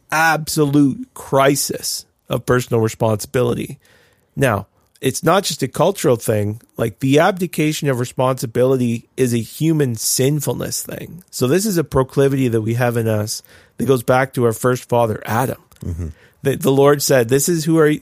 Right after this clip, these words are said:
Speaker 1: what you are to be and to do and to take dominion." He fails at it, and what does he do? He hides and he blames.
Speaker 2: Yeah.
Speaker 1: And what,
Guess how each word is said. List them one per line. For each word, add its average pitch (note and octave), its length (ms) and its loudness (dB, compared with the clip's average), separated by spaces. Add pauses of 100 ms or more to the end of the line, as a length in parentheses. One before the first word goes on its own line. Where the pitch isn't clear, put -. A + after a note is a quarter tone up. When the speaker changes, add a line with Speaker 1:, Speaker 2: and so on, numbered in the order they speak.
Speaker 1:
what D3 160 0
you D3+ 160 4
are C#3 120 4
to C3+ 100 -4
be C3 440 0
and B2 100 -4
to A#2+ 100 -4
do A#2+ 280 0
and D3 100 -2
to B2 80 -4
take B2+ 300 -4
dominion." D3 500 0 (500)
He C3+ 160 0
fails C3+ 480 2
at D#3+ 200 2
it, G3 60 2
and C3 100 0
what C3+ 140 2
does C3 100 -2
he B2+ 60 0
do? B2+ 260 2
He A2 220 0
hides B2+ 380 0
and C3 80 -2
he A2+ 80 0
blames. A2 680 -4
Speaker 2:
Yeah. E2+ 220 -4 (680)
Speaker 1:
And C3 360 0 (160)
what, C3+ 360 0